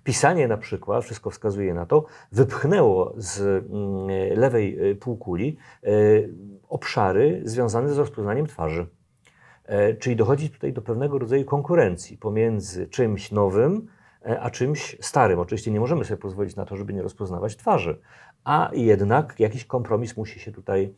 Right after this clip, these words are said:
odbywać. E, wszystko wskazuje na to, że tworzenie i budowanie tego kompromisu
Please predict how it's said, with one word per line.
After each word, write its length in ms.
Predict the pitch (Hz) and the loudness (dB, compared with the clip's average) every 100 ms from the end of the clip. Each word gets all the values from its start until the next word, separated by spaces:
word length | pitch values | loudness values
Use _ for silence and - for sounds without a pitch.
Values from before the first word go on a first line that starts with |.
| - - - | -20 -14 -6
odbywać. 460 | 98 95 87 82 - - | -4 0 0 -2 -12 4
E, 240 | 110 110 | 6 6
wszystko 280 | - 151 - | 2 -4 -4
wskazuje 420 | 185 175 139 123 | -2 -2 0 0
na 80 | 156 | 0
to, 140 | 170 117 | -2 -2
że 140 | 113 | -2
tworzenie 440 | - 110 185 147 | 0 0 2 2
i 60 | 107 | 0
budowanie 440 | 107 101 117 190 | 0 0 0 0
tego 220 | 107 104 - | 0 -2 -4
kompromisu 680 | 104 87 92 82 - 82 | -6 -2 -4 -4 -8 -16